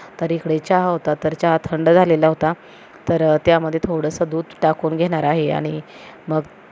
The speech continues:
पुन्हा गरम करणार आहे, कारण थोडासा चहा माझ्याकडून गोड झाला होता.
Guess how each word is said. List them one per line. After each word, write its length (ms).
पुन्हा 260
गरम 280
करणार 340
आहे, 160
कारण 340
थोडासा 400
चहा 300
माझ्याकडून 480
गोड 220
झाला 240
होता. 260